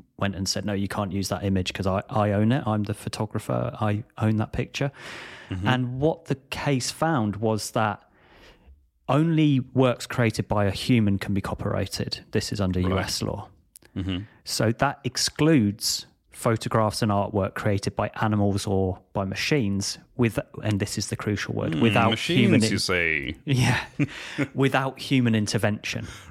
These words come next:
Speaker 2: Right.
Speaker 1: So in that case, they looked at it, they said, "No, it's a very cute photo, but
Speaker 2: Yeah.
Speaker 1: it's a monkey who took it. There was no human intervention.
Speaker 2: Yeah, yeah,
Speaker 1: Therefore,
Speaker 2: yeah.
Speaker 1: no one has copyright in that. So actually anyone can use that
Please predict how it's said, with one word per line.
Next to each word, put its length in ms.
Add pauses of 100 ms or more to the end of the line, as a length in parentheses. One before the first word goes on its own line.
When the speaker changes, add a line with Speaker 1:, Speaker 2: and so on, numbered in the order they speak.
Speaker 2:
Right. 360 (840)
Speaker 1:
So 240
in 100
that 200
case, 440 (380)
they 140
looked 200
at 60
it, 80
they 60
said, 240
"No, 280
it's 180
a 20
very 200
cute 300
photo, 540 (320)
but 280
Speaker 2:
Yeah. 240
Speaker 1:
it's 160
a 40
monkey 360
who 120
took 280
it. 200
There 100
was 160
no 240
human 340
intervention. 720
Speaker 2:
Yeah, 80
yeah, 100 (140)
Speaker 1:
Therefore, 200
Speaker 2:
yeah. 160
Speaker 1:
no 300
one 180
has 220
copyright 500
in 180
that. 240
So 240
actually 400 (200)
anyone 440
can 160
use 260
that 220